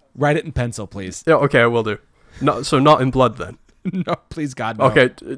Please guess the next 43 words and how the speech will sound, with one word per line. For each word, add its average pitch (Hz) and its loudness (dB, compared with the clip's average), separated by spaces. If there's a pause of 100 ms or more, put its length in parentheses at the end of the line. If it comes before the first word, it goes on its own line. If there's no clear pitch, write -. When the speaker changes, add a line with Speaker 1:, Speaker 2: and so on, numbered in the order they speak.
Speaker 2:
uh, 151 4
just 143 4
so 151 2
we're 123 0
clear. - -2
<laughs> - -10 (1120)
So, - 4
are 180 2
there 208 4
any 220 4
other, 180 2 (160)
are 196 -2
there 185 2
any 175 2
other 160 0
characters 120 -2
that 117 -6
you 131 -2
wanna 120 -2
talk 113 -4
about 120 -6
specifically? - -10
Like, 127 -4
we're, 175 2
Speaker 1:
Yeah. 175 4
Speaker 2:
we're 165 0
talking 196 2
about 147 4
maybe 135 0
things 123 -2
that 123 -10
could 120 -6
be 113 -6
cut. - -2 (300)
Does 185 2
Jeff - -4
Goldblum 165 2
need 151 0
to 175 -8
be 180 0
in 185 0
this 185 -4
film? 190 -4